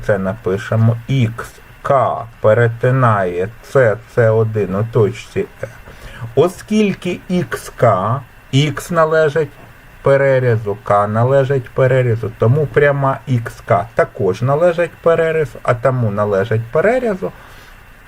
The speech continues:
і точка Р. Тому нам треба тепер, оскільки М і Р належать задній стінці куба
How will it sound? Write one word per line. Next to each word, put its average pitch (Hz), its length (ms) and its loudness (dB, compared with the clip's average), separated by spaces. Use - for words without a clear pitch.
і 170 120 0
точка 127 680 0
Р. 117 80 -8
Тому 202 360 2
нам 160 380 0
треба 104 420 0
тепер, 123 520 -2
оскільки 131 600 -4
М 127 400 0
і 135 240 -4
Р 98 300 2
належать 107 680 0
задній 117 500 0
стінці 156 560 -6
куба 151 360 -6